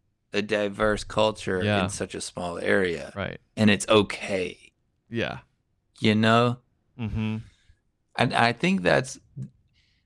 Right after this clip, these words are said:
Speaker 2: That's true.
Speaker 1: you know, there's good and bad things about everything, but that's one of the things that maybe we've gotten right, that I hope that we're able to hold on to a-, as, like, a thing that we care about as, in our country is,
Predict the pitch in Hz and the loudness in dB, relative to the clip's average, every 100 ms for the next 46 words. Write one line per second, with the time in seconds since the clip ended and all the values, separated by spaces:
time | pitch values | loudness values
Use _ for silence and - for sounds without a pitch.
0 | - 110 - 120 98 117 107 120 123 151 | -6 -6 -4 -6 -4 -4 -4 -4 0 0
1 | 135 120 123 117 113 110 104 101 107 120 | 0 2 2 2 0 -8 -6 -4 0 0
2 | 110 101 95 104 139 147 139 143 131 113 | -2 -6 -10 -6 -4 -4 -4 -4 -4 -4
3 | 107 117 110 - - 98 117 120 113 98 | -6 -4 -4 -4 -12 -4 -2 -2 -4 -10
4 | 101 98 - 95 90 90 92 85 82 117 | -12 -12 -4 -4 -4 -12 -12 -12 -12 -6
5 | 98 - - - 151 135 123 - 113 107 | -4 -4 -10 -2 2 2 0 -4 -4 -2
6 | 107 104 104 101 95 98 - - 110 107 | 0 0 -2 -4 -8 -14 -14 -4 0 0
7 | 101 98 98 - 98 95 92 - _ _ | 0 -2 -2 -4 -4 -4 -8 -12 _ _
8 | _ _ _ _ _ _ _ _ - 98 | _ _ _ _ _ _ _ _ -2 0
9 | 92 92 - 98 95 95 92 92 87 - | 0 -2 -4 0 0 0 -2 -2 -8 -2
10 | 117 107 101 92 87 - 98 98 90 90 | 2 2 2 -2 -6 -2 0 0 0 -2
11 | 80 82 82 85 - 92 87 78 - 98 | -2 -6 -10 -14 -14 -12 -12 -12 -2 -2
12 | - 101 85 82 - _ - 92 90 85 | -2 -4 -4 -4 -10 _ 0 2 2 0
13 | - | -6